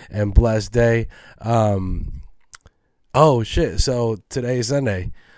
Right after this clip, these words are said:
Me and Andrew went to church. Little quick story about anxiety is, uh, it was the first time that we went to,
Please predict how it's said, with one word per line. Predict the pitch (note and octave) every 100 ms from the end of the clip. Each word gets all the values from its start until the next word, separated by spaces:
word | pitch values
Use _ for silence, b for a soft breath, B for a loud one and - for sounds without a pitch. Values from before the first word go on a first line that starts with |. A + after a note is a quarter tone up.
| b b _ -
Me | A2+ A#2+
and | A2+
Andrew | A#2 A2
went | A2+ G#2+
to | G#2+
church. | - B2+ A#2+ - - -
Little | A2+ C3 C3
quick | A2 - B2+
story | - B2+ B2 A#2
about | A2 G#2+
anxiety | G#2 G#2+ B2 A2 G#2+ G#2+ B B B B
is, | A#2 A#2+ G#2+
uh, | A#2 A2
it | G#2+
was | A#2
the | A2+
first | A#2+ A2+
time | A#2
that | A2 G#2
we | A#2
went | A2+ A#2 G2 -
to, | - A#2 A2+ A2